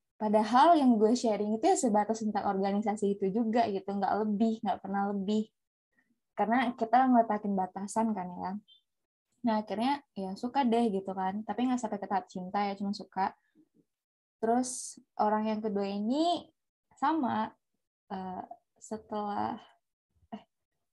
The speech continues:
kayaknya gue baru ketemu dia dua, dua tahun yang lalu ya. Dan,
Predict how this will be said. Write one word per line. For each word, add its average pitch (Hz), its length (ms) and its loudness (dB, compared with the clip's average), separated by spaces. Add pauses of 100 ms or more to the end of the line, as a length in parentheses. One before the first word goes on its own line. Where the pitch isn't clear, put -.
kayaknya 247 240 -2
gue 294 160 0
baru 254 240 2
ketemu 233 320 0
dia 220 240 0 (240)
dua, 202 200 -6 (120)
dua 208 240 0
tahun 208 160 -2
yang 202 160 -6
lalu 196 200 -4 (120)
ya. 185 60 -16 (580)
Dan, 208 200 0